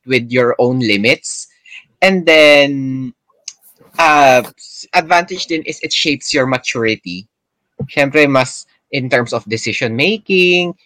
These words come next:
kasi by simple decisions naman, it shapes it, right? So, in terms of decision making, parang masha-shape yung, masha-shape yung maturity mo. Tapos kung yung mga, yung mga, ano mo, yung mga,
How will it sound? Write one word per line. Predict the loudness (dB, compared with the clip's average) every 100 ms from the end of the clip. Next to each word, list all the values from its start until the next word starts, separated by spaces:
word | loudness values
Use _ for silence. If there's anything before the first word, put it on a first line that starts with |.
| -10
kasi | -2 0
by | 0
simple | 0 0 2
decisions | 2 0 0 -2 -4
naman, | -2 -2 -2
it | -2
shapes | -2 -2 -2
it, | -6 -4
right? | -2 -2 0
So, | 2 2 0 _ _
in | -8 2
terms | 2 4
of | 0 0
decision | -2 0 0 0 0
making, | 0 2 2 2 2
parang | 0 0
masha-shape | -4 -4 -4 -4 -4
yung, | -4 -2
masha-shape | -2 -2 -2 -4 -4
yung | -6
maturity | -6 -4 -6 -2 0
mo. | 2 4 6 6 4 -2 -20 -6
Tapos | -4 -4 -6 -2
kung | 0 2 2
yung | 2 2
mga, | 2 2 0 -2
yung | -4 0
mga, | 0 2 0 0
ano | 2 4
mo, | 4
yung | 4 2
mga, | 0 0 0 0 -4